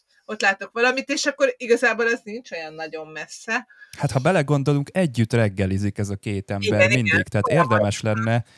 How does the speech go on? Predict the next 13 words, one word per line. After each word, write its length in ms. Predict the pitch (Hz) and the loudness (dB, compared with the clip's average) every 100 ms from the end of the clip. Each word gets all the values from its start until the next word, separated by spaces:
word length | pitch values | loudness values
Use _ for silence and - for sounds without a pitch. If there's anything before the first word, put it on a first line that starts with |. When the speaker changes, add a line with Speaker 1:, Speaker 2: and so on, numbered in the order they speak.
| _ | _
Speaker 2:
ezt 220 | _ 110 - | _ -4 -2
a 40 | |
sorozatot 680 | - 131 104 101 - 110 - | 0 2 2 0 0 -2 0
egyébként 540 | 107 104 104 - 104 | -2 0 0 0 -2
úgy 220 | 120 110 - | 2 0 2
kezdeni, 440 | 101 107 113 110 | -2 2 2 2
ha 120 | 107 | 2
nem 180 | 107 151 | 2 2
is 160 | 123 - | 0 -2
minden 320 | 113 107 98 | -4 0 0
epizódot, 680 | 98 - 98 101 98 104 101 | 0 0 0 2 2 2 0
de 280 | 101 101 101 | 0 0 -2
legalább 540 | 104 104 104 95 95 | -2 0 0 0 -2